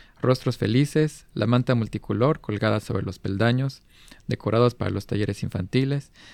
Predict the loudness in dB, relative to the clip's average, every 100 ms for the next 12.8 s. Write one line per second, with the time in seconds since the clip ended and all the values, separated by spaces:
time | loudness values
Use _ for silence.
0 | -8 0 0 0 0 0 2 2 2 2
1 | 0 0 0 0 -2 -2 0 0 0 0
2 | -4 -2 0 2 0 0 -4 -4 -4 -8
3 | -8 -12 -16 -18 -20 _ _ -2 0 4
4 | 4 4 2 4 0 -2 -6 0 4 4
5 | 2 -4 -4 -6 -4 0 0 0 -2 -2
6 | 0 2 2 -2 -18 -20 -20 -2 0 0
7 | 0 0 0 4 6 6 2 -4 0 0
8 | 2 -2 -10 -20 -10 -4 -4 2 2 4
9 | 2 2 2 2 0 -2 0 0 -2 -4
10 | -4 0 2 2 -2 -12 -20 -20 -4 2
11 | 2 2 0 2 2 2 2 0 -2 -2
12 | 0 2 0 -4 -6 -8 -8 -12